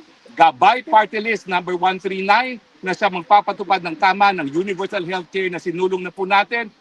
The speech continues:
libreng gamot at libreng paggamot, palalawakin ang libreng tanghalian sa lahat ng kabataan, hindi lang sa mga kabataang na, na,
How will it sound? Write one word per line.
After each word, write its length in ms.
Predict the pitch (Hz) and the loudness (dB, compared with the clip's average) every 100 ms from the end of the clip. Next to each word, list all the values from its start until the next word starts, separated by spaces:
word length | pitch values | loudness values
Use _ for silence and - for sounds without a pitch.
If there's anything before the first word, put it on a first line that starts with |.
| _ - | _ -4
libreng 320 | 143 214 208 | 0 0 -2
gamot 320 | 190 180 196 185 | -4 -2 -2 -2
at 140 | 156 | -6
libreng 240 | 185 180 175 | -4 -4 -4
paggamot, 460 | 165 165 220 262 - - - | -4 -2 0 0 -2 -16 -4
palalawakin 800 | 135 160 180 175 175 185 - 208 190 _ _ | 0 4 2 2 2 2 0 -6 -8 _ _
ang 160 | 160 | -2
libreng 420 | 156 175 214 202 202 | 0 -2 -4 -8 -4
tanghalian 600 | 180 170 170 220 240 208 | -4 -4 -6 -2 -2 -2
sa 160 | - | -4
lahat 400 | 165 160 - 269 | 0 0 2 0
ng 80 | 233 | 0
kabataan, 560 | - 208 208 233 247 247 | -8 -10 -6 -6 -6 -8
hindi 240 | 196 151 | -10 -8
lang 140 | 190 196 | -6 -6
sa 80 | 185 | -6
mga 240 | 175 170 | -6 -4
kabataang 420 | 170 - 190 175 156 | -8 -2 -2 -2 -6
na, 80 | 151 151 | -10 -12
na, 160 | 165 160 | -4 -2